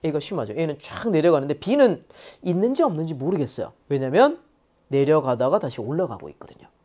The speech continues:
그렇기 때문에 아마도 수압 경도로 A가 크고 그로 인해서 유속도 빠르고 전향력도 크다라고 보면 되겠습니다. A가 큰 거예요. 자, 그래서 A가 B보다 크다. 디귿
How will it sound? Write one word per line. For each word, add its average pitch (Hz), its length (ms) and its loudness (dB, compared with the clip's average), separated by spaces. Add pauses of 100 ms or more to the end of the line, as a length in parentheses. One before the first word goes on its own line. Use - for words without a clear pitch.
(400)
그렇기 208 300 0
때문에 156 340 0
아마도 165 1040 4
수압 - 260 -2
경도로 113 360 -6
A가 151 320 0
크고 165 500 2
그로 131 220 -6
인해서 202 600 2 (280)
유속도 120 360 -10
빠르고 131 400 4
전향력도 104 440 -14
크다라고 131 400 -8
보면 120 140 -14
되겠습니다. - 440 -20
A가 135 200 -6
큰 - 200 -12
거예요. 226 340 2 (200)
자, - 160 -12
그래서 147 400 4 (300)
A가 165 440 6 (100)
B보다 104 440 -6
크다. 208 420 2 (140)
디귿 - 440 -2